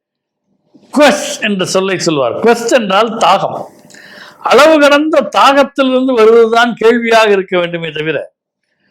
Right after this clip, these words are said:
ஒருவருக்கு ஏதோ ஒரு சித்தி கைகூடி விட்டது என்றால் உடனே ஓடிப்போய், "உங்களுக்கு என்ன நடந்தது?" என்று அவரை பேட்டி எடுப்பது அல்ல. அவர் அதை அடைந்தாரே, நான் அதை எப்படி அடைவேன் என்கிற தாகம் இருக்கிறதே,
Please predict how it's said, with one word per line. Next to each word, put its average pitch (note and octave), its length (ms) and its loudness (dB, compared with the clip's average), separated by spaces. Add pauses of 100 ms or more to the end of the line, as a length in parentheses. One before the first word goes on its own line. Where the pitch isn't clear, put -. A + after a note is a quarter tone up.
(160)
ஒருவருக்கு G#3+ 460 2
ஏதோ C4 240 4
ஒரு B3 100 4
சித்தி A#3 340 -6
கைகூடி A#3 380 0
விட்டது G#3 260 -6
என்றால் G#3 280 -4
உடனே G#3+ 240 -4
ஓடிப்போய், F3 640 -4 (320)
"உங்களுக்கு G3+ 340 -2
என்ன G#3 160 -2
நடந்தது?" F3+ 500 -4
என்று G3 180 -4
அவரை F#3+ 180 -2
பேட்டி A#3 400 0
எடுப்பது F3 460 -2
அல்ல. D3 540 -6 (540)
அவர் C4 440 0
அதை A3+ 240 0
அடைந்தாரே, B3+ 640 2
நான் A3 280 0
அதை A3+ 220 2
எப்படி A3 360 -2
அடைவேன் G#3+ 460 0
என்கிற F#3+ 380 -6 (120)
தாகம் C4+ 340 2
இருக்கிறதே, C#3+ 680 -6